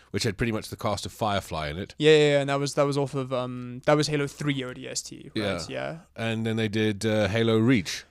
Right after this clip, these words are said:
Speaker 2: Yeah, so
Speaker 1: Which, which, uh, which for me is, like, you know, a good, great, really great game,
Speaker 2: Mm.
Speaker 1: really great game. Um, but I, I don't really have a lot of time for prequels.
Speaker 2: Is Reach a prequel?
Speaker 1: It's a prequel.
Speaker 2: Okay.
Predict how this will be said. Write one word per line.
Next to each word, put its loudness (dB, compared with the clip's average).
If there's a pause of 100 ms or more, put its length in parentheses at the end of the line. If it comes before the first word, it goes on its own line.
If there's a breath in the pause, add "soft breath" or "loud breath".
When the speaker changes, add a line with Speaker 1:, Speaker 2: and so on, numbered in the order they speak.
(140)
Speaker 2:
Yeah, 2
so 4
Speaker 1:
Which, 4
which, -2 (100)
uh, -8
which -4
for -2
me 2
is, 2
like, -2
you -8
know, -2
a -2
good, -2
great, 4
really 8
great 6
game, 4
Speaker 2:
Mm. -4
Speaker 1:
really 4
great 2
game. -2 (420 loud breath)
Um, -4
but -2
I, 0 (1120 loud breath)
I -20
don't -14
really -6
have -2
a -2
lot -2
of -12
time -4
for -12
prequels. -10 (840 soft breath)
Speaker 2:
Is 2
Reach -2
a -2
prequel? -4
Speaker 1:
It's -2
a -2
prequel. -4 (100)
Speaker 2:
Okay. -8